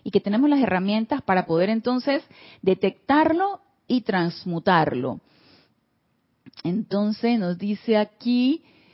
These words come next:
eh, Laura González, reporta sintonía de Guatemala, Dios te bendice, Laura.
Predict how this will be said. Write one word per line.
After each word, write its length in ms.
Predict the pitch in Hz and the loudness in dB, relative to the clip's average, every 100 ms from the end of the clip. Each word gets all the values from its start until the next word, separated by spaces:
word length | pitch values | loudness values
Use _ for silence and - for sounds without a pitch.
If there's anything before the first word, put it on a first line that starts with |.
| _ _ _ _ - | _ _ _ _ -4
eh, 1120 | 190 185 185 185 185 180 180 180 180 185 185 | 0 2 2 0 0 0 0 0 -2 -2 0
Laura 300 | 202 202 214 | 2 2 2
González, 760 | 190 175 - 240 247 262 269 277 - - _ _ _ | 0 -4 0 4 4 4 2 0 -4 -20 _ _ _
reporta 380 | 185 175 208 240 | -6 -4 -2 -2
sintonía 380 | 220 185 185 196 | -2 -4 -2 0
de 80 | 214 | 0
Guatemala, 540 | 175 165 175 208 233 | -2 -2 -2 0 2
Dios 140 | 196 | 2
te 80 | - | 2
bendice, 720 | 202 170 170 214 233 - 208 | 0 0 -2 -2 -4 -2 0
Laura. 760 | 185 196 208 214 214 220 226 240 | 2 2 2 2 2 0 0 -4